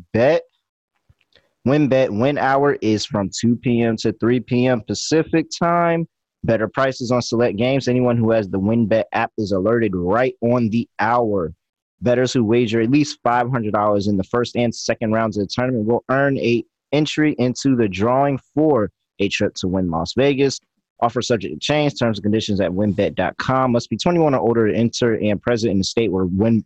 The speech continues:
play through WynnBET is available. If you or someone you know has a gambling problem, call one eight hundred five two two four seven zero zero. Merch Madness is still going on. If you're looking for a sweet S G P N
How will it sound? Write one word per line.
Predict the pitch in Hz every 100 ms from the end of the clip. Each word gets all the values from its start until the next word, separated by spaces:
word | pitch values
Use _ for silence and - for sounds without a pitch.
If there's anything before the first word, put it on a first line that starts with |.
| -
play | 185 185
through | 156 117
WynnBET | 123 117 113
is | 95 92
available. | 85 123 151 139 156 147 - -
If | 165 156
you | 180
or | 151
someone | 113 131 131 120
you | 117
know | 120 120
has | 120 95
a |
gambling | 85 113 120 113
problem, | 127 120 113
call | - 117
one | 95 117
eight | 104
hundred | 104 110 123 139 _
five | 95 85
two | - 92
two | - 151 156 156 _
four | 117 120 123
seven | - 104 104 98
zero | 82 92 95
zero. | 80 87 113 110 98 73 - _ _ _ _ _ _ _ _ _ - - - _ _ -
Merch | 156 190 -
Madness | 170 185 175 170 165
is | 165 - -
still | 170 175 165
going | 160 165 160 - -
on. | 156 180 180 170 160
If | 151
you're | 175 175
looking | 175
for | 170 175
a | 156
sweet | - 165 156
S | 147 139
G | 147
P | 143 143
N | 131